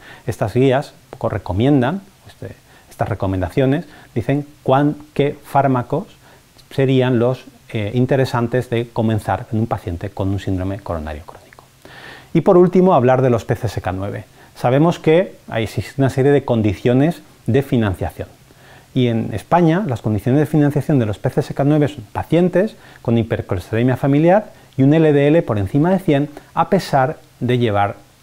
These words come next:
estatinas a dosis máximas toleradas. También aquellos pacientes con una enfermedad, eh, cardiovascular establecida, por ejemplo, una cardiopatía isquémica, una enfermedad cerebrovascular isquémica o una enfermedad arterial periférica, no controlados,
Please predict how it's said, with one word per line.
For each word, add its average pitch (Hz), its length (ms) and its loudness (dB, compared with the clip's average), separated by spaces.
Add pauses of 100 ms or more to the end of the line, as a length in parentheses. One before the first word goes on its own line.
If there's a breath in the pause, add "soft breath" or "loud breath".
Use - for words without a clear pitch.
(400)
estatinas 113 640 -2
a 98 60 0
dosis 101 320 -4
máximas 104 460 -6
toleradas. - 560 -14 (480 loud breath)
También 113 300 2
aquellos 151 280 2
pacientes 151 480 -2
con 110 120 -2
una 127 120 2
enfermedad, 123 540 -2 (260)
eh, 107 180 -2
cardiovascular 107 540 -2
establecida, 139 680 -2 (260 loud breath)
por 101 100 -6
ejemplo, 98 540 -2
una 107 160 -2
cardiopatía 95 480 -6
isquémica, 110 560 -4 (240 loud breath)
una 117 180 0
enfermedad 101 460 -2
cerebrovascular 101 580 -2
isquémica 107 640 -2
o 110 60 -4
una 117 160 0
enfermedad 98 400 -4
arterial 113 320 -6
periférica, 120 600 -2 (400 loud breath)
no 147 300 4
controlados, 147 840 2